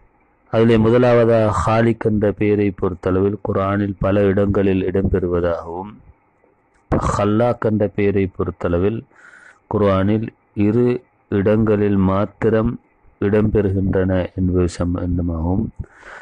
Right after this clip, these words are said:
அஹ், உங்களுக்கு நாங்கள் கூறினோம். அந்த அடிப்படையில் சூரா ஹிஜ்ர்,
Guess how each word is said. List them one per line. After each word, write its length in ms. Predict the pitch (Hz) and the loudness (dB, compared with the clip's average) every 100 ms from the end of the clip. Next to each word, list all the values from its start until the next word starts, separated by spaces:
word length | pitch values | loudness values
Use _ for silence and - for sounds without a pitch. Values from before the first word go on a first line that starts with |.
| - _ | -20 _
அஹ், 280 | 101 92 92 | -2 0 -2
உங்களுக்கு 480 | 101 95 90 87 90 | -2 -2 -2 -2 -2
நாங்கள் 320 | 85 82 101 | -2 -2 -4
கூறினோம். 540 | - 92 85 80 101 120 - _ | -2 0 0 0 -2 -6 -12 _
அந்த 240 | - 95 92 | -6 -2 -2
அடிப்படையில் 480 | 87 95 90 104 | -2 -2 0 0
சூரா 400 | 104 - 95 90 87 | -2 -2 -2 0 -2
ஹிஜ்ர், 480 | - 107 110 123 | -2 -2 -2 -2